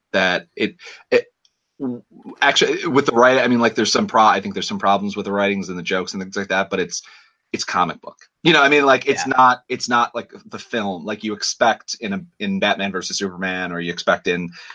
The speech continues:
Speaker 1: in the Avengers, you expect a very different level of dialogue. This was extraordinarily comic book, um, which is, which is something I like. Um, but yeah, that's my short, short, short version, at least.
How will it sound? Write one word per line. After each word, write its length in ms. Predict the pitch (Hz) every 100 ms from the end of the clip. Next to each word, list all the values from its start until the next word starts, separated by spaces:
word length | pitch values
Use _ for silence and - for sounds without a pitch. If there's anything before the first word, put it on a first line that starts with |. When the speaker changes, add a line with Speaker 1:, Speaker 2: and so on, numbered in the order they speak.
| -
Speaker 1:
in 200 | 104 95
the 160 | 98 98
Avengers, 560 | 98 92 92 87 82
you 80 | 90
expect 300 | - 90 -
a 40 |
very 200 | 85 90
different 260 | 85 85 82 _
level 380 | 92 92 87 85
of 60 | 82
dialogue. 600 | 87 87 90 90 92 87 -
This 180 | 113 -
was 240 | 95 - - _ _ -
extraordinarily 840 | 107 - - 101 95 92 87 82
comic 320 | - 76 76
book, 280 | - - - -
um, 460 | 110 98 95 92 90
which 280 | 98 95 -
is, 260 | 92 87 -
which 220 | 95 90
is 80 | 85
something 280 | 90 85 80
I 100 | 80
like. 420 | 80 78 - - - - - -
Um, 640 | 95 95 92 90 87 - _ _ _ - -
but 140 | -
yeah, 200 | 98 - _
that's 200 | 107 -
my 220 | 87 85 - -
short, 420 | - 160 123 -
short, 340 | 196 156 - -
short 260 | 220 -
version, 300 | 110 92 92
at 120 | 82
least. 360 | 73 80 -